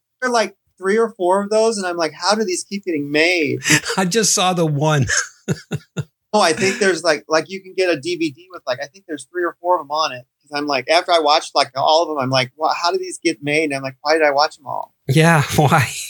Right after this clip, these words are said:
Speaker 2: It's kinda like that, uh, goofy Jack Frost film, you know?
Speaker 1: Yes.
Speaker 2: The Killer Snowman.
Speaker 1: There's a,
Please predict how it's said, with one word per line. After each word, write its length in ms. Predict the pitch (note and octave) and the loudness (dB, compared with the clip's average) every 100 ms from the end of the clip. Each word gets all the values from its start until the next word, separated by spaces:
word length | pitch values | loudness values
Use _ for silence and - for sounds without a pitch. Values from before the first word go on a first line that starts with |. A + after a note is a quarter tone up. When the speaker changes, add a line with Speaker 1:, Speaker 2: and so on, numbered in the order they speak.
| - - - | -12 -12 -2
Speaker 2:
It's 880 | D3+ - - - _ - - D3 F#3+ | -2 0 -4 -4 _ -10 -6 -2 0
kinda 220 | G#3+ G#3 G#3 | 0 2 2
like 240 | G3+ F#3 | 2 2
that, 180 | F3+ F3 | 0 2
uh, 160 | E3 | 2
goofy 380 | D3 E3+ F#3 F3+ | 2 2 2 2
Jack 340 | C#3+ D3 D#3 D#3 | 2 2 0 0
Frost 420 | E3 D#3+ D#3+ - | 0 2 2 0
film, 300 | C3+ C3 A#2 | -2 -2 -2
you 80 | A#2 | -2
know? 360 | B2 C3 C#3 C#3 _ _ _ _ _ _ _ _ _ _ - | 0 0 0 -2 _ _ _ _ _ _ _ _ _ _ -2
Speaker 1:
Yes. 280 | - - - _ _ _ _ - | -2 -2 -6 _ _ _ _ -8
Speaker 2:
The 120 | C#3 | -8
Killer 380 | - F3+ F#3 F#3+ | -4 -2 2 2
Snowman. 840 | - F3+ F3 D#3 B2 A#2 A2+ A2+ - - _ _ _ _ _ _ _ _ _ _ _ _ - | 2 4 4 4 2 -2 -6 -12 -14 -20 _ _ _ _ _ _ _ _ _ _ _ _ 0
Speaker 1:
There's 180 | G3+ D3 | 2 4
a, 120 | C3 | 0